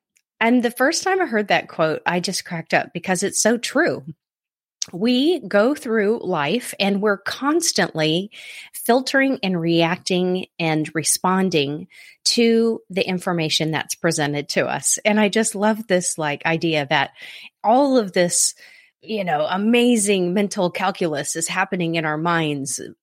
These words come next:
every waking moment. And then our brain is like, "I don't know. I don't know what's going on here. I didn't do it."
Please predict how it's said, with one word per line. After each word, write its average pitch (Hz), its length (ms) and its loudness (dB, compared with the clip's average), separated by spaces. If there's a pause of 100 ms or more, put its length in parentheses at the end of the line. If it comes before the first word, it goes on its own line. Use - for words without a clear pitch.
(160)
every 185 680 0
waking 170 500 0
moment. 180 680 2
And 208 500 2 (160)
then 185 240 2
our 185 120 0
brain 170 280 2
is 147 140 -4
like, 120 200 -4
"I 117 120 -4
don't 156 320 0
know. 151 200 -6
I 147 80 0
don't 370 200 4
know 147 100 0
what's 151 200 -4
going 165 260 2
on 143 180 0
here. 151 240 0
I 185 140 4
didn't 320 240 0
do 131 220 -4
it." 147 200 0